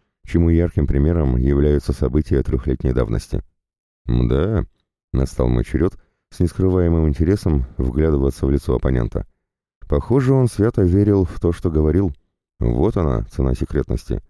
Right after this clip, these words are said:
Я-то хорошо знаю, сколько сил и средств было мной вложено тогда в организацию беспорядков на островах,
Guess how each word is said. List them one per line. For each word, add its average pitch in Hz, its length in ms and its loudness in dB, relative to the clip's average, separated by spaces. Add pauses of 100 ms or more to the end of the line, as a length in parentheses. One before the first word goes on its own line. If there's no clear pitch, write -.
(500)
Я-то 107 300 2
хорошо 110 420 -2
знаю, 62 440 0
сколько 69 480 -2
сил 80 280 0
и 65 40 2
средств - 440 -4
было 69 320 0
мной 71 320 2
вложено 71 480 0
тогда 69 300 -2
в 76 60 -2
организацию 67 800 0
беспорядков 71 640 -2
на 67 100 0
островах, 76 500 -2